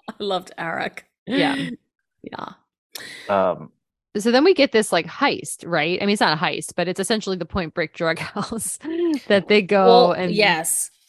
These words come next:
Speaker 1: But first, Eddie Murphy sees the golden child floating outside of his
Speaker 2: Oh, right.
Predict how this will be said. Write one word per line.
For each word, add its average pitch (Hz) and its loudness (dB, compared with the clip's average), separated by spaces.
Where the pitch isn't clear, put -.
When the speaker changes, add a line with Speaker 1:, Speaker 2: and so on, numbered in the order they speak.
Speaker 1:
But 214 -2
first, 202 -2
Eddie 185 -2
Murphy 180 -6
sees 180 -4
the 175 -6
golden 160 -6
child 151 -4
floating 151 -6
outside 147 -6
of 160 -10
his - 0
Speaker 2:
Oh, 247 6
right. 190 -2